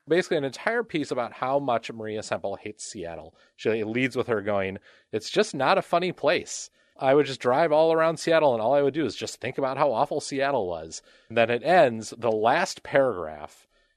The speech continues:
is, "Oh, I'm starting to th-, like a lot of things about Seattle. <laughs>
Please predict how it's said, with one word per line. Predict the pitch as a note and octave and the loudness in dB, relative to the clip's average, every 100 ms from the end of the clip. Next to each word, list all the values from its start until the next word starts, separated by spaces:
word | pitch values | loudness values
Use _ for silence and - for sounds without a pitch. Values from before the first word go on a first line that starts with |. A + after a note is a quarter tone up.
| - | -10
is, | F#2+ F#2 F#2 F2 G#2 _ _ - | -6 -2 -4 -6 -10 _ _ 0
"Oh, | A#3 | 4
I'm | G3+ G3+ | 4 2
starting | A3+ G3 G3 | 2 2 2
to | |
th-, | D#3+ | -2
like | D3 D#3+ E3+ | 0 0 2
a | |
lot | E3+ E3 | 2 2
of | F3 | 2
things | F3+ F3 | -2 -2
about | C3 G#2 - | 0 0 -2
Seattle. | G#2+ E2+ D#2+ F2+ | -6 -4 -4 -6
<laughs> | - | -8